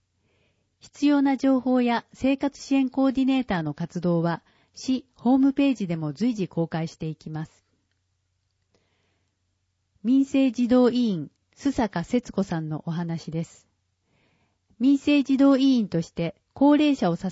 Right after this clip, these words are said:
える活動をしています。協議体は高齢者を支えるために様々な団体や専門職の人と一緒に地域を考える機会になりました。地域にはいろいろな課題がありますが、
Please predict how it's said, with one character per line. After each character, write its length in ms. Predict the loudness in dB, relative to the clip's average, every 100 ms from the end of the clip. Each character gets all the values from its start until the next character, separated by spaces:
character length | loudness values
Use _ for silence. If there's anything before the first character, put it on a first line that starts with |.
| -2
え 140 | -2
る 80 | -2
活 260 | -6 -4
動 120 | 0 0
を 60 |
し 100 | -2
て 100 | -4
い 100 | -4
ま 140 | -2 -6
す。 180 | -10 _ _ _ _ _ _ _ _
協 220 | 0 2 4
議 160 | 2
体 240 | 0 2 0
は 180 | -2 -8 _ _
高 240 | 0 4 4
齢 180 | 2 0
者 140 | 0
を 80 | -2
支 120 | -4 -2
え 100 | -2
る 120 | 0 -2
た 120 | -2
め 140 | -2
に 160 | -6 -10 _
様 240 | -4 -2
々 240 | 0 0 0
な 140 | -2
団 240 | -4 -6
体 240 | -4 -4 -4
や 140 | -4
専 240 | -2 0 2
門 160 | 0
職 240 | 0 -4 -4
の 100 | -6
人 220 | -6 -6
と 200 | -6 -10 _ _
一 140 | -10 -10
緒 220 | -2 0
に 140 | 0
地 180 | 0 -2
域 180 | -2 -4
を 100 | -4
考 300 | -4 -6 -4
え 100 | -4
る 120 | -6
機 160 | -10 -6
会 200 | -4 -4
に 120 | -6
な 100 | -8
り 100 | -8
ま 140 | -10
し 80 | -12
た。 180 | -14 -16 _ _ _ _ _ _ _ _ _ _
地 180 | -4 -2
域 180 | -2 -6
に 120 | -6
は 200 | -8 -10 -8
い 80 | -2
ろ 160 | 2
い 60 | 2
ろ 120 | 2
な 140 | 0 0
課 140 | 0
題 200 | 0 0
が 80 | 0
あ 60 |
り 140 | -2 -2
ま 100 | -4
す 140 | -6
が、 180 | -8 -10